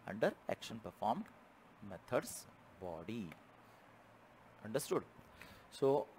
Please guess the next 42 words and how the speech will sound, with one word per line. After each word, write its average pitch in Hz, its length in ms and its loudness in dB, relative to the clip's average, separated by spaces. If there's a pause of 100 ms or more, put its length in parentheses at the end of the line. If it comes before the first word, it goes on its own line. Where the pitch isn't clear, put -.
(100)
rest - 260 6
of 202 120 -4
the 233 80 6
interfaces 160 680 2
I'm 113 180 4
not 143 200 2
going 127 300 4
to 139 80 4
explain 113 580 2
actually. 123 400 0 (360)
No 135 140 2
need 185 240 2
to 190 60 8
explain 160 420 4
actually. 90 320 -2
See, 175 260 0
because, 143 340 4 (480)
uh, - 160 -2
adjustment 139 460 6
event 104 320 2
class. - 320 0 (100)
In 139 140 2
adjustment 143 400 4
event, 147 240 2 (480)
adjustment 135 400 4
event 127 240 2
list, 117 220 4
uh, 113 320 6
adjustment 139 380 2
event 113 240 2
class. 92 240 0
We'll 110 100 -6
see 147 180 2
adjustment 127 380 2
event 131 220 -2
class. 170 220 2
See, 147 180 0
this 123 160 -2
is 139 100 -2
adjustment 139 400 2
event 143 220 0
class. 156 140 2